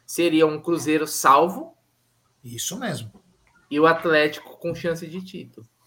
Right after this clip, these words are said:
Speaker 2: Exatamente.
Speaker 1: Esse é um cenário que poderia ser, tipo assim:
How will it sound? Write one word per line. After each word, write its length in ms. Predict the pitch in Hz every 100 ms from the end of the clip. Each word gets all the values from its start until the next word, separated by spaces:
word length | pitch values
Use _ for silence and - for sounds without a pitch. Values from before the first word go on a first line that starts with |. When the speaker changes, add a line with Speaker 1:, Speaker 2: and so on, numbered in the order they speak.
| _ _
Speaker 2:
Exatamente. 1120 | 151 123 - 120 139 - 226 175 123 - - _ _
Speaker 1:
Esse 340 | - 151 170 196
é 40 |
um 100 | 196
cenário 500 | 190 190 175 180 190
que 420 | 196 202 185 185 _ _ _ _ _
poderia 460 | 175 165 170 170 170
ser, 180 | 170
tipo 180 | 160 165
assim: 140 | 160